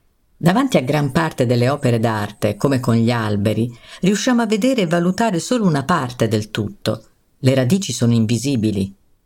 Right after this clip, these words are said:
Oggi questo elemento misterioso viene sfruttato e abusato. Molte opere contemporanee sono quasi interamente sotterranee. Perciò è tonificante e confortante guardare l'opera di un uomo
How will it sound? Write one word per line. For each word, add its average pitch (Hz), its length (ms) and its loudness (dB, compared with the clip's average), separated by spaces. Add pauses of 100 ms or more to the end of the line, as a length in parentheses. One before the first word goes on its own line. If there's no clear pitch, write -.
(760)
Oggi 143 320 2
questo 135 260 0
elemento 143 460 2
misterioso 135 640 0
viene 123 240 2
sfruttato 160 800 -2
e 131 80 2
abusato. 113 760 0 (580)
Molte 170 300 2
opere 160 300 2
contemporanee 135 840 0
sono 127 280 0
quasi 139 260 0
interamente 123 760 0
sotterranee. 110 1000 0 (760)
Perciò 131 560 0 (300)
è 123 180 2
tonificante 131 920 0
e 120 80 -6
confortante 120 1200 -2 (220)
guardare 123 560 2
l'opera 135 380 0
di 117 100 0
un 117 80 4
uomo 127 380 2